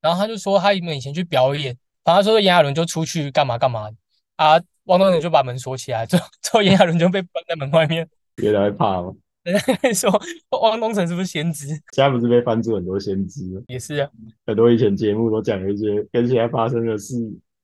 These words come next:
Speaker 2: 冲突很好笑的东西。
Speaker 1: 有啊，之前还有人翻出来那个曾国城在那种什么龙兄虎弟的某一段，说我最爱护古籍了。
Speaker 2: 对啊。
Speaker 1: <laughs>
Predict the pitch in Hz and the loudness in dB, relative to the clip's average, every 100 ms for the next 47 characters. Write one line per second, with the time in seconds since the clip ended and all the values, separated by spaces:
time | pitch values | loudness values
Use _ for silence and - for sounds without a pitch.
0 | _ _ - 123 139 123 101 110 107 101 | _ _ -4 -2 -2 -2 -2 -2 -2 -2
1 | 110 101 101 104 104 101 131 - _ - | -2 -2 -4 -4 -6 -10 -16 -20 _ 2
2 | 208 277 330 294 262 240 208 233 247 240 | 6 6 4 4 6 6 4 2 0 2
3 | 214 214 233 226 202 233 233 226 196 185 | 2 2 2 0 0 -2 0 0 -2 -2
4 | 220 233 208 160 156 151 160 185 202 220 | -2 -2 -4 -4 -4 -2 0 -2 -4 -4
5 | 185 156 196 170 151 135 143 190 156 - | -6 -4 -4 -4 -4 -6 2 6 6 4
6 | - _ - 208 202 170 - - 175 170 | -20 _ 2 2 2 -2 2 2 4 0
7 | 175 - 143 127 143 143 143 127 - - | -4 -8 -12 -12 -8 -2 -2 0 0 2
8 | - - - | 2 0 -2